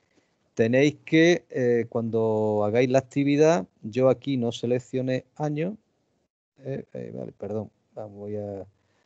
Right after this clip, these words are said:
yo no seleccioné año, pero vamos, vamos a hacerlo de nuevo.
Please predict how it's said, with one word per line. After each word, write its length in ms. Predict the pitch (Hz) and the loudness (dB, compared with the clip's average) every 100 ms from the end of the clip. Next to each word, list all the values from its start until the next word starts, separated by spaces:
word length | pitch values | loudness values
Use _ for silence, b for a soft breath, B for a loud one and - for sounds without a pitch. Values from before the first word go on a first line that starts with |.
| _ _ | _ _
yo 240 | - 110 | -6 -6
no 140 | 110 113 | -4 -6
seleccioné 640 | - 110 110 - 113 120 - | -4 -4 -4 -4 -4 -4 -4
año, 400 | 139 139 139 156 | -6 -4 -4 -6
pero 420 | - 131 139 147 - _ | -2 -2 0 -4 -8 _
vamos, 420 | 110 107 107 107 | -10 -8 -8 -10
vamos 220 | - 110 | -10 -8
a 40 | 104 | -10
hacerlo 440 | - 110 107 123 | -8 -8 -6 -4
de 100 | 113 | -4
nuevo. 420 | 104 104 101 123 | -4 -6 -6 -8